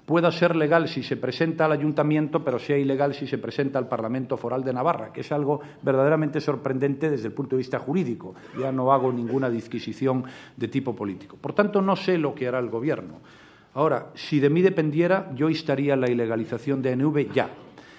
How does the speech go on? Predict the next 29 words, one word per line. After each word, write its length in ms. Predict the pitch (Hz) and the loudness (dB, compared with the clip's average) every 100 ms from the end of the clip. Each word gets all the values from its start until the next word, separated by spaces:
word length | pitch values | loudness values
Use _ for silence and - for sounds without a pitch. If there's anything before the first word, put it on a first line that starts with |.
| - - | -20 0
e 80 | 135 | 4
impediría 920 | 139 139 131 127 151 190 208 214 - - - | 4 4 2 4 4 6 6 2 -8 -20 -4
que 100 | 135 | 0
el, 120 | 123 117 120 | 2 2 2
eh, 340 | 123 123 123 | 4 4 4
A 80 | 143 | 4
N 180 | 156 151 | 4 4
V 180 | 160 170 | 4 2
se 140 | 156 | 0
presentara 480 | 160 - 110 139 135 | -4 -4 -2 2 2
a 20 | |
las 180 | 127 - | 2 -2
elecciones. 560 | 110 - 87 80 - - | -4 -6 -10 -12 -14 -4
Y, 60 | 131 | 0
desde 180 | 120 | 2
luego, 200 | 165 165 | 2 2
si 180 | 127 143 | 0 -2
el 80 | 135 | 0
Gobierno 480 | 131 143 185 180 170 | 0 2 2 2 0
lo 160 | 151 | 4
hace, 340 | 180 185 214 - - - - - _ - - - | 4 4 -2 -4 -12 -20 -20 -20 _ -20 -18 0
yo 300 | 139 156 - | 2 2 -4
saldré 380 | - 123 123 139 | -4 -2 0 0
públicamente 680 | 139 135 127 127 139 127 | 0 0 0 0 0 0
a 60 | 127 | 0
decir 640 | 123 180 185 - - - - | 2 4 4 0 -10 -20 -2
que, 120 | 123 | 2
aunque 420 | 120 117 101 120 | 2 0 -4 -6
tarde, 480 | - 175 185 196 226 | 2 4 4 2 -2